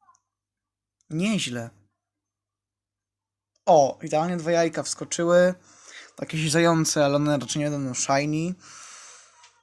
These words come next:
No i co? Widzicie, pięćdziesiąt jajek.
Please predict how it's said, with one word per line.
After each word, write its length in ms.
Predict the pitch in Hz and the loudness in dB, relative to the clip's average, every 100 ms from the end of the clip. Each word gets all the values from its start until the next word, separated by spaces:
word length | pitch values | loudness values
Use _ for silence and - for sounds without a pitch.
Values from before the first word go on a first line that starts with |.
| _ _ - - - - - | _ _ -16 -6 -4 -4 -4
No 80 | 226 | -4
i 40 | |
co? 460 | - 208 165 156 175 180 _ _ - | -2 0 2 0 -2 -14 _ _ -8
Widzicie, 300 | 180 180 196 | -4 -2 -4
pięćdziesiąt 800 | 196 208 208 202 202 190 185 - _ _ _ _ _ | -4 -4 -2 -2 -2 -4 -6 -12 _ _ _ _ _
jajek. 600 | 160 156 135 - - | 0 2 2 -2 -10